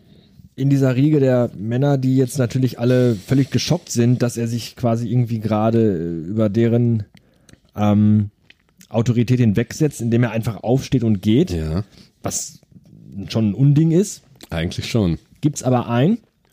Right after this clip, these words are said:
Speaker 1: der das gar nicht mal so schlecht findet,
Speaker 2: Nee.
Speaker 1: was da gerade passiert. Das ist Nezu.
Speaker 2: Nezu. Ja, man sieht ihn,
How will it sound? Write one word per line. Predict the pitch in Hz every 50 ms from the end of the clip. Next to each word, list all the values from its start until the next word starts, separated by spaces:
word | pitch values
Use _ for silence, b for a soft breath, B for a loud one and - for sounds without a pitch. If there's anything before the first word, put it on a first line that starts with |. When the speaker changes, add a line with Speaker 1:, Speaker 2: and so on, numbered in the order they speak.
| _ _ _ -
Speaker 1:
der | 123
das | 123 123 - -
gar | 127 127
nicht | 135 120
mal | 120 104
so | 95 104
schlecht | 92 - 98 92 82 - -
findet, | - 117 123 131 160 214 214 - - -
Speaker 2:
Nee. | 87 82 82 80 87 104 123
Speaker 1:
was | 127 127 -
da | - 147 127
gerade | 131 131 139
passiert. | 139 - 151 143 156 143 107
Das | 101 95 104
ist | 110 - 143
Nezu. | 147 156 147 113 214
Speaker 2:
Nezu. | 226 104 98 87 78 - -
Ja, | 117 113 101 107
man | 107 101 101 104
sieht | 113 139 165 -
ihn, | 156 151 147 143 143 143